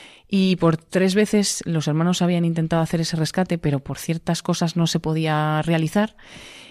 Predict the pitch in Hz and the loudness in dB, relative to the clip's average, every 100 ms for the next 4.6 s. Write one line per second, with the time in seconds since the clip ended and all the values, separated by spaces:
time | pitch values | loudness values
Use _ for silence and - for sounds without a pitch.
0 | - 202 180 175 165 175 202 196 196 196 | -4 4 6 6 4 4 4 4 2 2
1 | 202 196 196 185 202 233 196 240 185 160 | 2 4 4 4 6 6 4 2 2 0
2 | - 151 143 - 139 165 175 151 147 151 | -2 -2 -2 -2 0 2 2 0 -2 -2
3 | 147 151 165 160 185 147 143 143 143 156 | -2 0 2 2 0 -2 -2 -2 -2 -2
4 | 147 151 165 208 190 208 | 0 0 2 4 4 0